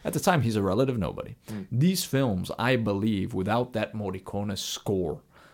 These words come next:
Speaker 1: uh, do not carry that weight.
Speaker 2: Yeah.
Speaker 1: If Clint goes another couple of years without being discovered,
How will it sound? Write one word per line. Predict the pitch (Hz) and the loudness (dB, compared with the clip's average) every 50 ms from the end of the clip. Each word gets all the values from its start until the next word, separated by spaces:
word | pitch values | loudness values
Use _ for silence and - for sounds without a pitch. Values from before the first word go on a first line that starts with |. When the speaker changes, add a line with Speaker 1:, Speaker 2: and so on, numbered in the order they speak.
| _ _ - | _ _ -6
Speaker 1:
uh, | - 85 80 71 | -4 -2 -2 -2
do | - - - 98 95 | -4 -4 -4 -2 0
not | 95 101 101 104 - - - | 2 2 0 0 -2 -4 -8
carry | - - 107 104 104 104 104 92 | -8 -4 -2 0 2 2 0 0
that | 95 98 98 - - | 0 0 -2 -2 -2
weight. | 90 82 82 - 80 - - - - - - - - | -4 -4 -2 -2 -4 -6 -8 -14 -20 -20 -16 -12 -12
Speaker 2:
Yeah. | - - - _ _ _ _ _ _ _ _ _ _ _ _ _ _ _ _ | -12 -12 -14 _ _ _ _ _ _ _ _ _ _ _ _ _ _ _ _
Speaker 1:
If | 185 185 170 - - | 6 6 6 6 2
Clint | - - 147 151 170 165 131 101 95 | -2 -2 0 2 4 4 2 2 2
goes | 107 123 143 139 104 101 | 4 4 6 4 4 2
another | 101 104 120 156 151 117 | 2 0 2 2 0 0
couple | - - - - 143 151 - - 113 | -2 -4 -4 -2 -2 -2 0 0 0
of | 110 113 | 2 2
years | 131 151 151 - 101 101 - | 2 2 0 0 -2 -4 -4
without | - 104 101 104 123 147 147 202 - | -4 -2 0 2 2 2 2 2 2
being | 113 117 117 113 110 98 | 0 2 2 0 0 -2
discovered, | 98 - - - 143 117 - - - - - | -2 -4 -2 0 0 0 -2 -4 -8 -18 -20